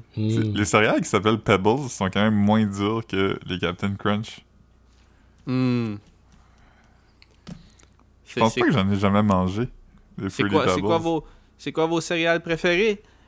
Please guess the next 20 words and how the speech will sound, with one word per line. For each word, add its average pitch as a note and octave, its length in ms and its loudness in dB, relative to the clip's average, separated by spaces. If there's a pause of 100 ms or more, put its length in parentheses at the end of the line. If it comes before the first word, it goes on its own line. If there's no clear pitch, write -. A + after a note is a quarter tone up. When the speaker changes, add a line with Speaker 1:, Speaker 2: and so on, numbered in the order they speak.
(100)
Speaker 3:
Écrivez C#3 480 -2
dans D#3+ 180 0
les D#3 100 0
commentaires. E3+ 720 0 (760)
Euh. A#2+ 560 -4 (140)
<laughs> - 680 2 (2500)
Speaker 1:
Cinnamon C3+ 400 0
Toast A2 280 2
Crunch, A2 280 0
je - 80 -14
pense, G2+ 220 -4
pour G2+ 140 -8
moi. G#2 160 -6 (580)
Les A2 100 0
Reese's G#2+ 420 -2
Puffs, G#2+ 220 2
ça - 140 -8
aussi, G2 220 -8
c'est G#2 140 -10
bon. G2+ 180 -4